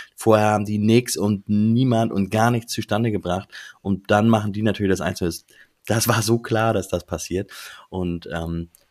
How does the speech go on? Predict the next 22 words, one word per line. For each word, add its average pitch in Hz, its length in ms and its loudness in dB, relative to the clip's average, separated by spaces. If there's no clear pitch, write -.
damit 127 280 6
muss 143 160 6
man 135 120 6
halt 117 140 4
rechnen. 95 420 0
Gegen, 101 220 2
du 104 60 0
kannst 120 320 0
nicht 107 160 -2
alle 107 360 4
Gegentore 104 520 2
verteidigen 104 680 2
oder 90 160 0
du 90 80 2
kannst 98 240 -4
nicht 92 140 -4
alle 98 160 2
Situationen 98 680 -2
verteidigen. 104 580 0
Sowas 104 320 2
passiert 110 440 0
einfach. 107 420 -2